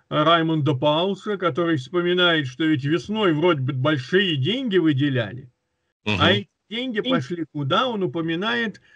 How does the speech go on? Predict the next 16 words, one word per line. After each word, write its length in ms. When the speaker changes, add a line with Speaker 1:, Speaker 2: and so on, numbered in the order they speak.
Speaker 1:
э, 180
спасение 720
национального 880
авиаперевозчика 1080
Air 240
Baltic. 640
Нет, 240
я 180
понимаю, 560
что 200
у 80
Air 140
Baltic 500
обязательства, 1080
долги, 460
персонал, 920